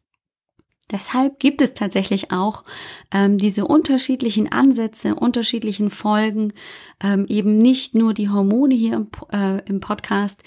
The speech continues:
die ich mir angucke mit dir zusammen und sie dir erläutere, sondern eben ein sehr, sehr komplexes, umfangreiches Bild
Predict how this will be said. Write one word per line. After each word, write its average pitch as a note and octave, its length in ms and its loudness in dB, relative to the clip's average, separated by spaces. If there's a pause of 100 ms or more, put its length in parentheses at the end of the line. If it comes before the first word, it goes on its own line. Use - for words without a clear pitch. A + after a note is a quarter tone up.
(300)
die G#3+ 160 -2
ich - 260 -6 (560)
mir G3 280 2
angucke A#3 500 2
mit G#3+ 180 0
dir G#3+ 140 0
zusammen G3+ 400 0
und G3+ 140 -2
sie G#3+ 100 -4
dir G3 160 -2
erläutere, F#3+ 560 -2
sondern G3 400 -2 (340)
eben G#3 540 0 (100)
ein G3+ 220 -2
sehr, A#3 580 2
sehr G#3 460 -2 (380)
komplexes, G3+ 1080 -6 (640)
umfangreiches G3 960 0
Bild A#3 600 0